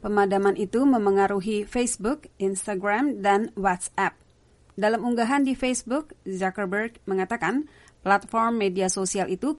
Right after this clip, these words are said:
kini sudah kembali normal. "Maaf atas gangguan pada hari ini. Saya tahu betapa kalian mengandalkan layanan kami untuk selalu terhubung dengan orang-orang yang kalian sayangi,"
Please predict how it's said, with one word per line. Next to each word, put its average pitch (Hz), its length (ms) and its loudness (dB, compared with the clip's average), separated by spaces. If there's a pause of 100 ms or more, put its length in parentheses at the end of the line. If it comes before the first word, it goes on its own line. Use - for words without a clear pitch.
kini 277 400 -2
sudah 208 320 -6
kembali 190 400 0
normal. 196 480 0 (320)
"Maaf 214 480 -2
atas 196 320 -4
gangguan 202 640 0
pada 185 280 -2
hari 190 360 -4
ini. 214 320 0 (320)
Saya 302 240 -4
tahu 240 400 2
betapa 196 320 -4
kalian 214 500 -2
mengandalkan 202 760 -2
layanan 185 500 2
kami 202 460 -2
untuk 220 320 -2
selalu 202 320 0
terhubung 214 560 -2
dengan 190 320 0
orang-orang 202 500 2
yang 196 240 0
kalian 190 420 -2
sayangi," 202 640 0